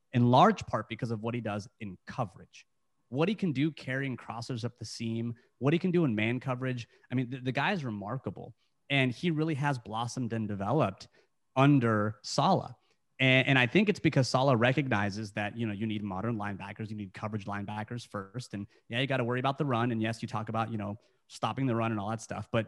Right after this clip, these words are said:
you know, it's, it's a passing league. You have to have linebackers that stop the pass. But I think he also found a kismet spirit in someone who was really, really smart. And, and I think that they speak the same language in that regard. And Fred Warner is hardly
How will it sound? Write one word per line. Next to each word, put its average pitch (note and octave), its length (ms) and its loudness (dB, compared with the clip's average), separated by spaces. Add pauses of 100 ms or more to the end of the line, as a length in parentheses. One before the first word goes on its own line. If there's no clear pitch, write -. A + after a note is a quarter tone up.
you - 60 -2
know, G#2+ 80 0
it's, A2+ 140 -6
it's A#2 140 -8
a - 40 -8
passing C#3 460 -6
league. A2 260 -2
You G2+ 80 -6
have A2+ 240 -4
to A2 60 -4
have A2 120 -2
linebackers G#2 540 -6
that G2+ 100 -18
stop - 300 -6
the - 60 -20
pass. A#2 340 -2 (420)
But C3+ 100 4
I C#3 100 6
think F#3 200 2
he E3 140 2
also D3 260 2
found C#3 220 -2
a B2+ 40 -4
kismet B2+ 320 -6
spirit C3 280 -6
in A#2 60 -4
someone A#2+ 240 -4
who A#2+ 100 0
was A#2+ 120 -4
really, A2 200 -2
really A2+ 180 -4
smart. A#2+ 340 -6 (580)
And, A2+ 400 4
and A#2+ 100 4
I A#2 60 6
think A#2 220 0
that B2+ 100 -6
they A#2 100 -4
speak A#2 220 -6
the B2+ 80 -8
same A2 200 -8
language A2 300 -4
in G#2 80 -6
that G2+ 140 -8
regard. A2 320 -4
And G2+ 100 -6
Fred B2+ 160 -2
Warner A#2 320 0
is G2+ 120 -6
hardly G2 400 -6